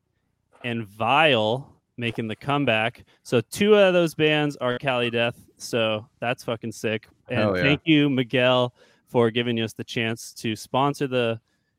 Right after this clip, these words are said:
Speaker 1: fest and, and, and exclusively reveal that. So you got Cephalotropsy, Putridity, and Vile as your tier two headliners for C D F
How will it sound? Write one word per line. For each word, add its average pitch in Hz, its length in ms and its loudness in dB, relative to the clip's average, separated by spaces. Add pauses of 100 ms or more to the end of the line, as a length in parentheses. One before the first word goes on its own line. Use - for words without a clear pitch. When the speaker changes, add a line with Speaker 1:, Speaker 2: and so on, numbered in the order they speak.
(160)
Speaker 1:
fest 160 580 0
and, 117 600 -4
and, 113 240 -6
and 110 340 -10
exclusively 123 580 -2
reveal 117 380 0
that. 107 240 -6
So 135 60 -4
you 123 40 -2
got 123 140 0
Cephalotropsy, 151 1040 0 (100)
Putridity, 123 680 -2 (340)
and 113 180 -8
Vile 113 540 2
as 107 160 -6
your 107 160 -6
tier 139 320 -2
two 131 680 0 (360)
headliners 107 680 -4
for 104 400 -4 (220)
C 120 400 -4
D 117 340 -4
F 110 300 -6